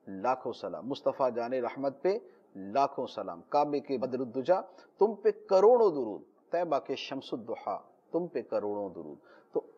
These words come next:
नूह अलैहिस्सलातु वस्सलाम पर भी सलाम, उनके, उनके भी मुबारक कदमों के ऊपर हमारी जाने कुर्बान। और नूह अलैहिस्सलाम के जो आका हैं, जो हमारे भी आका हैं,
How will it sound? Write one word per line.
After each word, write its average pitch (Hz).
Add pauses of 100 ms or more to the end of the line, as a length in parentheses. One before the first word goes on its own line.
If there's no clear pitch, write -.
नूह 160
अलैहिस्सलातु 175
वस्सलाम 143
पर 139
भी 131
सलाम, 143 (360)
उनके, 214 (120)
उनके 247
भी 208
मुबारक 151
कदमों 175
के 143
ऊपर 143
हमारी 131
जाने 135
कुर्बान। 95 (800)
और 117
नूह 147
अलैहिस्सलाम 135
के 135
जो 135
आका -
हैं, 120
जो -
हमारे 117
भी 185
आका 117
हैं, 113